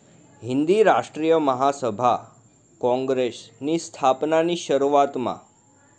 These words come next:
અંગ્રેજ શાસકો તેના પ્રત્યે સહાનુભૂતિ ધરાવતા હતા, પરંતુ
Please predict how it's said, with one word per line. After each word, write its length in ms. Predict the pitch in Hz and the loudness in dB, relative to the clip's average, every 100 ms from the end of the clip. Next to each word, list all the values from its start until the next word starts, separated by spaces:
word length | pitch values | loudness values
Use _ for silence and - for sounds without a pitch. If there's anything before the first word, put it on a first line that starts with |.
| _ _ _ _ _ _ _ _ _ - | _ _ _ _ _ _ _ _ _ -6
અંગ્રેજ 560 | 131 151 185 208 185 | -2 4 4 4 0
શાસકો 540 | - 131 131 175 170 170 | 0 0 2 -2 0 0
તેના 340 | 156 156 165 | 2 2 2
પ્રત્યે 520 | 156 139 135 - 156 | 2 -2 -2 -4 -4
સહાનુભૂતિ 920 | 170 135 117 143 156 151 123 131 151 | -4 -6 -4 -2 -2 -2 -4 -4 -4
ધરાવતા 600 | 135 110 113 117 113 113 | -4 -2 0 0 0 -2
હતા, 360 | 98 92 - - - _ _ _ _ _ _ _ _ _ _ | -2 -6 -12 -16 -20 _ _ _ _ _ _ _ _ _ _
પરંતુ 680 | 117 123 135 135 120 120 | 0 2 2 -2 -2 -4